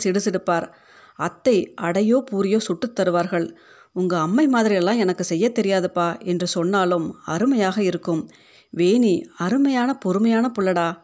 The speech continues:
என்று அத்தை ஒரு வாஞ்சையுடன் அவளை பார்ப்பது என் நெஞ்சை நிறைக்கும். நானும் எதிர் இருக்கை பெரியவரும் மேல் படுக்கைகளிலும், என் மனைவியும் பெரியவரின் மனைவியும் கீழ்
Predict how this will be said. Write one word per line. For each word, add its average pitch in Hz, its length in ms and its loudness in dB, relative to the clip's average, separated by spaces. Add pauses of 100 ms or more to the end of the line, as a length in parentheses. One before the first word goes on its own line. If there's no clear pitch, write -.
(100)
என்று 170 380 0
அத்தை 180 400 -2
ஒரு 175 200 -2
வாஞ்சையுடன் 185 680 0
அவளை 170 280 -4
பார்ப்பது 175 640 -2 (260)
என் 175 180 0
நெஞ்சை 214 360 2
நிறைக்கும். 175 640 -2 (460)
நானும் 233 500 2
எதிர் 220 300 2
இருக்கை 208 300 2
பெரியவரும் 185 640 2 (260)
மேல் 330 280 2
படுக்கைகளிலும், 185 960 0
என் 180 240 2
மனைவியும் 208 680 0
பெரியவரின் 226 520 2
மனைவியும் 180 540 2
கீழ் 320 340 2